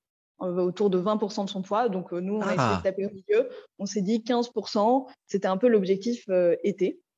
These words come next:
Speaker 1: dans lequel
Speaker 2: Su-
Speaker 1: on est arrivé assez facilement.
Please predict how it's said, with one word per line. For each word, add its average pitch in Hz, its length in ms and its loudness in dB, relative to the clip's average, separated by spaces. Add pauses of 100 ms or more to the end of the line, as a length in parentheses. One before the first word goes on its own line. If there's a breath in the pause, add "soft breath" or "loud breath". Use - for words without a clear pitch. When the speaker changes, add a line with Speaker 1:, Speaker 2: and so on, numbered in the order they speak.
(760)
Speaker 1:
dans 190 220 0
lequel 233 220 2
Speaker 2:
Su- 214 80 0
Speaker 1:
on 196 80 0
est 185 60 2
arrivé 190 520 4
assez 175 240 -2
facilement. 185 640 -4